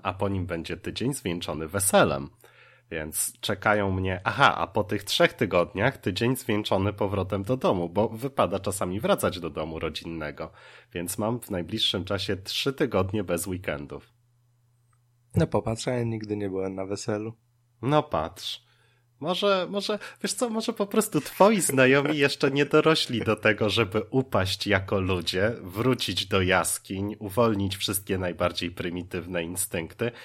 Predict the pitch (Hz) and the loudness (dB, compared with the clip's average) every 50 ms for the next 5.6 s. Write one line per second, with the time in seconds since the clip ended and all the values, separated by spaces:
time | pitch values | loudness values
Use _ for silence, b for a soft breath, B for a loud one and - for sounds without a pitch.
0 | B B B B 127 - - - 160 131 131 120 107 92 - - - - - 98 | B B B B -8 -4 0 0 0 2 2 2 0 0 0 -4 -4 -2 -2 -2
1 | 90 92 - 98 92 90 - - 107 98 98 95 101 92 95 101 90 90 95 92 | -2 0 2 0 2 2 0 -2 -2 -2 0 0 0 0 0 0 0 0 0 -2
2 | 92 - 95 87 87 92 95 - - - 107 98 92 101 87 92 95 95 - 95 | 0 0 0 0 0 -2 -6 -8 -4 0 0 0 0 0 -4 -4 -4 -2 0 0
3 | 90 92 92 98 92 92 95 - - - 98 92 90 92 90 - 101 87 87 92 | 0 0 0 -2 -2 0 -2 -6 -6 -6 -6 -6 -4 -6 -6 -4 -6 -4 -4 -4
4 | 87 - 95 92 92 90 95 90 87 87 85 80 - 95 87 - - 90 82 - | -4 -2 -4 -4 -4 -4 -4 -4 -4 -4 -4 -4 -4 -6 -6 -4 -4 -6 -6 -6
5 | - - - 71 69 - - - - - - - | -8 -8 -8 -10 -10 -10 -12 -16 -14 -14 -16 -16